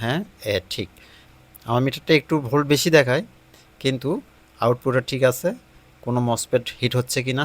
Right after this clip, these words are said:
চেক করে নেব। ইনশাআল্লাহ কোনো মসফেট হিট হয়নি। তাহলে আমরা এখন এটা সেট করে ফেলি। ভাই ঠাকুরগাঁ থেকে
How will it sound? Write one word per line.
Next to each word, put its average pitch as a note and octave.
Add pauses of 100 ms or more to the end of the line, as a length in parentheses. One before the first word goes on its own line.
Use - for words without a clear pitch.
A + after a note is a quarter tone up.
চেক A#2+
করে A#2+
নেব। A#2+ (1040)
ইনশাআল্লাহ B2 (440)
কোনো A#2+ (120)
মসফেট A#2+ (140)
হিট A2+
হয়নি। A#2+ (1700)
তাহলে A#2
আমরা A2
এখন A2
এটা C#3+ (400)
সেট -
করে G2
ফেলি। F2+ (4000)
ভাই C#3 (100)
ঠাকুরগাঁ D3+
থেকে D#3